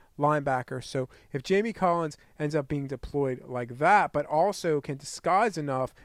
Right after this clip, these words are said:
that he can then rush the passer from wherever he is on the field, I think that that proves incredible value. But during training camp, the guy I'm gonna be watching the most is Jamie Collins, seeing where he lines up, how much he lines up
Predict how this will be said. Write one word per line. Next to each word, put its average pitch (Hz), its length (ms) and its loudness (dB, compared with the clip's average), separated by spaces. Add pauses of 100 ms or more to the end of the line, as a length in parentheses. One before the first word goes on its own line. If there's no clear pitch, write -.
(120)
that 139 140 0
he 180 120 0
can 165 160 -4
then 147 180 -2
rush 139 220 0
the - 80 -14
passer 151 400 0
from 156 260 -2
wherever 147 440 2
he 139 140 0
is 170 340 2 (680)
on 156 220 4
the 143 60 -4
field, 165 460 0 (200)
I 147 80 -4
think 147 220 -4
that 123 160 -10
that 175 300 2 (420)
proves 151 300 4
incredible 147 480 0
value. 135 500 0
But 127 160 -8 (340)
during 208 300 8
training 170 320 -2
camp, 147 280 -6
the 139 80 -6
guy 151 320 4
I'm 147 180 -4
gonna 151 140 -2
be 143 100 -2
watching 139 400 0
the 131 60 -6
most 135 320 -2
is 147 200 -2
Jamie 143 320 -2
Collins, 131 460 -4
seeing 196 460 -4
where 185 240 2
he 170 180 -6
lines 147 420 -2
up, 127 260 -2 (160)
how 156 140 -2
much 175 220 -2
he 170 100 -6
lines 139 420 -6
up 127 220 -4